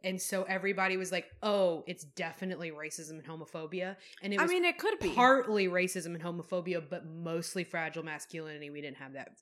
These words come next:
Speaker 1: terminology
Speaker 2: Yeah.
Speaker 1: yet.
Speaker 2: Yeah.
Speaker 1: So all of it together,
Speaker 2: Yeah.
Speaker 1: Bill's
Speaker 2: Could
Speaker 1: not
Speaker 2: be
Speaker 1: having
Speaker 2: everything.
Speaker 1: Yeah. He's not having a great time.
Speaker 2: Yeah.
Speaker 1: And then this new producer comes in and basically tells him to have a stadium of seats.
Speaker 2: Mm-hmm.
Speaker 1: He's not really having it. And then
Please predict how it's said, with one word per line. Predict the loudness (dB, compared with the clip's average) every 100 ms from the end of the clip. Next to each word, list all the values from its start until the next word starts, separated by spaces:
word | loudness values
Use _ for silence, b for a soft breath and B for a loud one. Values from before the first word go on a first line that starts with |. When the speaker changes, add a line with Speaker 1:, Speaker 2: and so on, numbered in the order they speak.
| -16
Speaker 1:
terminology | -8 -4 -4 -6 -10
Speaker 2:
Yeah. | -12
Speaker 1:
yet. | -12 _ B
Speaker 2:
Yeah. | -12 -2
Speaker 1:
So | -2 2
all | 6 8 8
of | 8
it | 4 2
together, | -2 -2 -2 -6 B B
Speaker 2:
Yeah. | -6 -4 2
Speaker 1:
Bill's | 2 4
Speaker 2:
Could | 4
Speaker 1:
not | 6
Speaker 2:
be | 6
Speaker 1:
having | 6
Speaker 2:
everything. | 4 0 -6 -14 -6
Speaker 1:
Yeah. | -2 -2 B B B
He's | 2 4
not | 6
having | 6 6 4
a |
great | 2 0
time. | -2 -6 -6 -14 -12 -2
Speaker 2:
Yeah. | 0 0
Speaker 1:
And | -2 -2 0
then | 2 2 0
this | -2 0
new | 0
producer | 0 -2 -2 -2
comes | -4 -4 -4 -4
in | -4 -4 -8 B B B -4
and | -2 0
basically | 0 -2 -2 -4
tells | -2 -4 -4
him | -6
to | -6
have | -6
a | -4
stadium | 0 0 0 -4
of | -4
seats. | -8 -10 -10 -8 -4
Speaker 2:
Mm-hmm. | -2 -2 -4 -8 _
Speaker 1:
He's | -6 -2
not | 0 0 0
really | 0 -2
having | -4 -6 -6 -8
it. | -12 -14 _ _ _ _ _ _ -2
And | 2
then | 2 2